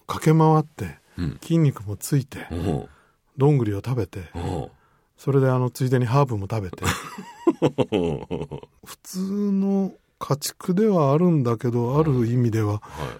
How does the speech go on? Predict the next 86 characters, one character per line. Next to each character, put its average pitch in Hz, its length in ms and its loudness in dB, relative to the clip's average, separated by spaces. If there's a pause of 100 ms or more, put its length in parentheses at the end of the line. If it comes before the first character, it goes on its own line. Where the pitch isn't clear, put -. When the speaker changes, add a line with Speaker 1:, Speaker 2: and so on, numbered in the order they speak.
(140)
Speaker 2:
い。 - 40 4
Speaker 1:
野 120 100 4
生 120 320 4
の 113 360 2 (300)
イ 139 60 2
ノ 123 100 2
シ - 140 -8
シ - 160 -8
に 85 120 -10 (420)
Speaker 2:
あ、 67 220 -12
Speaker 1:
ち - 100 -10
ょ - 40 -2
っ 76 40 -10
と 71 80 -12
近 95 220 -6 (160)
い 95 100 -12
と。 - 120 -20 (140)
Speaker 2:
そ 78 60 -8
う - 20 -6
で 80 60 -4
す - 0 -
ね。 - 0 -
う 80 220 -2
ん、 69 160 -2
ほ 76 140 -8
う 65 320 -6
ほ 71 60 -6
う 64 280 -8
ほ 64 60 -8
う 64 180 -10
ほ 64 60 -12
う。 58 100 -14 (520)
Speaker 1:
で、 190 120 -10
ま 165 160 4
あ、 143 40 2
ス - 140 -6
ペ 165 180 4
イ - 20 4
ン 127 240 2
に 104 100 -4
と 131 140 0
っ 135 40 0
て 123 200 -6
は 101 120 -2
本 107 220 -4
当 113 160 -8
に、 107 100 -2
あ 101 100 -4
の、 98 260 -10
名 113 240 0
産 107 320 -4
で、 101 320 -4
Speaker 2:
う 65 40 -12
ん。 64 300 -12
Speaker 1:
ち - 120 -2
ょ 151 40 8
う - 20 6
ど 156 100 4
今 151 100 6
年、 160 180 4
あ 147 100 6
の、 135 220 4 (200)
二 135 100 4
千 151 200 2
十 120 140 0
四 113 140 2
年 98 140 -4
は 101 140 -8 (120)
日 131 80 0
本 147 220 4
ス - 100 -10
ペ 127 180 0
イ 113 60 0
ン 107 40 -2 (640)
友 120 160 0
好 120 240 2
四 127 200 6
百 131 200 2
周 127 220 -2
年 101 140 -4
な 90 100 -16
ん - 20 -20
で - 80 -20
す - 120 -20
け - 60 -20
ど - 100 -20